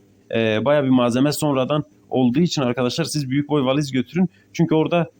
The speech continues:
e, bayağı bir malzemeniz olacak. İsteseniz de istemeseniz de sizin kendi götürdüğünüz çanta sığmayabilir. Çünkü birçok kardeşimiz önceki eğitim dönemlerinde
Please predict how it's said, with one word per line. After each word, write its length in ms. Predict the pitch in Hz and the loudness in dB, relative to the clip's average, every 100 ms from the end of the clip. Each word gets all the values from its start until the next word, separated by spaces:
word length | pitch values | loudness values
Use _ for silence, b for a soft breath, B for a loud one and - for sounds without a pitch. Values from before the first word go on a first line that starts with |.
| _ | _
e, 320 | 117 117 110 107 | -2 0 0 -2
bayağı 400 | 120 135 165 151 | -4 0 2 2
bir 60 | 165 | 2
malzemeniz 540 | 147 131 135 147 143 | 2 2 2 2 2
olacak. 320 | 139 117 - | 0 0 -4
İsteseniz 520 | 147 - 131 143 127 | -8 -6 -4 -2 -2
de 80 | 135 | -2
istemeseniz 640 | 131 - 131 123 123 113 | -4 -2 -4 -2 -2 -2
de 120 | 147 151 b b - | -2 -4 b b -8
sizin 180 | - 143 | -2 0
kendi 240 | 139 135 | 0 0
götürdüğünüz 500 | 135 131 117 127 143 | 0 -2 0 0 0
çanta 500 | - 120 131 151 - - - | -2 -4 0 -2 -4 -18 -12
sığmayabilir. 680 | - 151 139 139 135 131 156 | -2 2 2 2 0 -2 -2
Çünkü 240 | 160 139 | -4 -4
birçok 260 | 139 127 147 | -6 -4 -4
kardeşimiz 440 | 143 131 120 156 - _ - | -2 -4 -2 -4 -4 _ -6
önceki 360 | 135 139 135 143 | -2 0 0 0
eğitim 280 | 127 147 | 0 0
dönemlerinde 600 | 127 127 123 127 135 147 | 0 2 2 2 0 -2